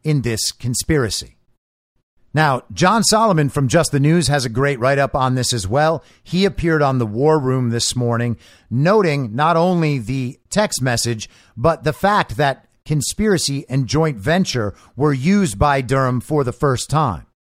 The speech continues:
So the entire Durham thing is, in very literal terms, a conspiracy theory. It also happens to be a conspiracy theory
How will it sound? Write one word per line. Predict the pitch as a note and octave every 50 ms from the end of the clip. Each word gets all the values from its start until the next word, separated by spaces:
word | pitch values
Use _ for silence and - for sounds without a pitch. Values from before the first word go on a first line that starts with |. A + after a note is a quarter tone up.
| _ _ - - - - _
So | - - G#3 G#3+ F#3+ D3 - _ _ _ _ _ _ _ _ _ _ _ _ _
the | A#2+ A#2+ F3 G3+ A3
entire | A3 G3 - - - F#3 A3+ C4+ C#4+ D4 C#4+ C4+
Durham | A#3+ F3 D#3+ A3+ C4 C#4 C#4+ C#4+ A3
thing | - - A#2 A#2 G#2 F#2+ G2+ B2+ C3 A#2+ _ _ _ _ _ _
is, | - G#3 A3 G#3+ G3 D3 - - _ _ _ _ _ _ _
in | G#3 G#3 A3+ G#3+ G3+ - _ _
very | A2 G#2 G2+ G2+ G#2+ B2+ F3+ B3 C#4+ C#4+ A3+ F3 D#3+ D#3 C#3+ B2 - _ _ _ _ _
literal | - G2 A#2 D3+ G#3+ A#3 G#3 F#3 E3+ D3+
terms, | C3 - - G#3 A#3+ G#3 D3 A#2+ A#2 A#2 B2 A#2 - - _ _ _ _ _ _ _
a | F3+ F#3 F3+
conspiracy | - - F3+ F#3+ F#3 D3+ - - - - B3+ C#4 C4+ A3+ F#3 - - E3 D#3+ D3+ C3 - _ _ _ _
theory. | _ - - D4+ C#4 F3+ B2+ F#2+ - _ _ _ _ _ _ _ _ _ _ _ _ _ _ - _ _ _ _
It | - B2
also | D#3 G#3 A#3 - - D3+
happens | C#3+ C#3+ C#3+ A2 B2+ -
to | - A#2
be | C#3 C#3+ D3
a | C#3+
conspiracy | - - C#3+ A#2+ - - - D3 C#3 C#3 B2+ - C#3 B2+
theory | A2 - - A#2 A#2 A2+ B2 C#3 D3